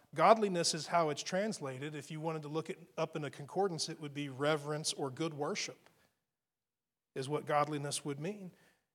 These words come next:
And then in godliness, brotherly kindness, and in brotherly kindness, then love. In verse eight, you see, if these qualities are yours and are increasing in your life, you'll always be fruitful.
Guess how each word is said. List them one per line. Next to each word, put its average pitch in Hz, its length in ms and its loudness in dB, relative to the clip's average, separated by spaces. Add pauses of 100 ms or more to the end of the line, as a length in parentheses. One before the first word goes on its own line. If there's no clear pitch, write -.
And 170 120 2
then 180 100 6
in 175 100 4
godliness, 175 480 4
brotherly 175 560 6
kindness, 160 840 0
and 147 100 -10
in 151 100 -6
brotherly 143 420 -2
kindness, 143 500 -6
then 135 260 -6
love. 156 240 -8 (920)
In 151 120 4
verse 180 300 8
eight, 202 240 6
you 170 100 0
see, 180 280 4
if 160 100 2
these 190 220 4
qualities 190 640 8
are 151 200 2
yours 147 720 2
and 156 120 0
are 151 120 4
increasing 170 760 0
in 160 100 -2
your 151 180 0
life, 185 380 0 (260)
you'll 170 180 4
always 208 600 6
be 214 180 -2
fruitful. 226 600 -4